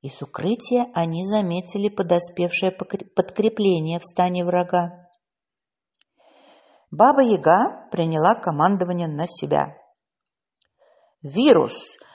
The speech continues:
им катись под ноги и срази снеговика. Тролль у бабы на дороге. Зайца кот берёт пока. Я ж Снегурку обезврежу,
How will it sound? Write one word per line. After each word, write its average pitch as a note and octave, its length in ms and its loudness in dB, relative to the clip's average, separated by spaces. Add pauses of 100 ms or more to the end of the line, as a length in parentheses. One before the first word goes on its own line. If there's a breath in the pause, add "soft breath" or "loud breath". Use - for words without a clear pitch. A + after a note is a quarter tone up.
(340 soft breath)
им A#3 200 6
катись G3+ 580 -2
под E3 280 0
ноги D#3+ 680 0
и D#3+ 100 -4
срази D#3+ 540 2
снеговика. A3+ 1120 2 (1000)
Тролль A3+ 480 6 (340)
у G#3+ 180 6
бабы D#3 440 4
на D3 140 0
дороге. C#3+ 640 4 (1300)
Зайца F#3 880 4 (600)
кот E3 320 4
берёт D3+ 340 4
пока. D3 480 -2 (800)
Я D3+ 380 2
ж - 40 0 (260)
Снегурку G3 720 4
обезврежу, D#3+ 960 2